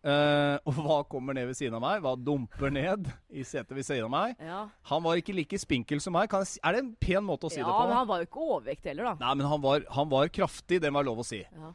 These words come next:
Speaker 1: Han er en sånn som du ikke har lyst til å ha på hver side av deg, i hvert fall i mitt sete, men jeg
Speaker 2: Ja.
Speaker 1: fikk han på den ene siden.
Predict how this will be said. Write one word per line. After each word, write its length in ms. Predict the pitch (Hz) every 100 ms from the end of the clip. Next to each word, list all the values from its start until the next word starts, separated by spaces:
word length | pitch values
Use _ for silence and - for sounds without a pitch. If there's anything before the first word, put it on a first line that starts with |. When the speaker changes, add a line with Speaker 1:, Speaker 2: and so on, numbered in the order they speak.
| - 139
Speaker 1:
Han 160 | 156
er 220 | 117 131
en 60 | 147
sånn 120 | 127 104
som 100 | 131
du 80 | 147
ikke 160 | -
har 80 | 127
lyst 160 | 107 -
til 60 |
å 40 | 113
ha 20 |
på 120 | 135 110
hver 260 | 107 127 131
side 320 | - 139 95
av 160 | 90 110
deg, 80 | 127
i 80 |
hvert 140 | 135 -
fall 80 | 160
i 80 | 151
mitt 160 | -
sete, 160 | 156 165
men 140 | 156
jeg 60 | 165
Speaker 2:
Ja. 20 | 135
Speaker 1:
fikk 100 | 127
han 80 | 127
på 80 |
den 80 | 143 127
ene 160 | 98 -
siden. 320 | 131 185